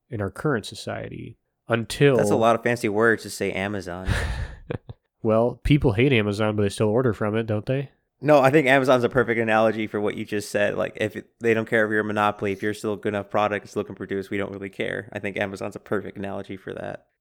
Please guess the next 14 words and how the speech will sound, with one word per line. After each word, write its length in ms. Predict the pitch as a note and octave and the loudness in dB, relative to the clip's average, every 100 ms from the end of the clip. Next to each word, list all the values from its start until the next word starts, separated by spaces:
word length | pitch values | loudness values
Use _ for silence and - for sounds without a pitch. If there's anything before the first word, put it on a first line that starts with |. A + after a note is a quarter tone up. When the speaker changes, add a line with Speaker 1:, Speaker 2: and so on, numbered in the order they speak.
| - | -6
Speaker 1:
There 100 | G#2+ | 0
you 140 | A2+ | 2
go. 280 | D3 C3+ A2+ _ _ | 2 0 -8 _ _
That 160 | - A#2 | 0 4
is, 340 | B2 A#2+ - F#3 _ - | 4 0 -8 -14 _ -4
yeah. 300 | A#2 A2 F#2 _ _ _ _ | 0 0 -4 _ _ _ _
I 120 | B2+ | -12
can't 200 | A2 C3+ | -4 -2
believe 220 | A#2+ A#2 | 0 0
I 60 | A2 | 2
was 160 | G#2 G2+ | 0 -2
like, 160 | G2+ | -6
"Oh 140 | B2 A#2+ | -6 -6
man, 320 | A#2 A2 G2 | -4 -6 -8